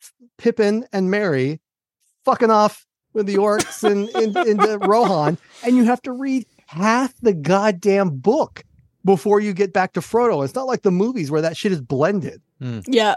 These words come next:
Speaker 1: You get all the Rohan horse shit,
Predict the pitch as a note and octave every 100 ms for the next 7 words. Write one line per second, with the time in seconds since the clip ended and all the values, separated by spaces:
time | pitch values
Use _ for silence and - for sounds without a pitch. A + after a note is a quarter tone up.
0 | - A3+ G#3+ C4+ - _ - G#3 A#3+ B3+
1 | B3+ C4 C4 C4 C4+ C4 C4 B3+ B3+ B3+
2 | B3 A3+ F#3+ D#3 D#3 - E3+ C#3 - C3+
3 | C#3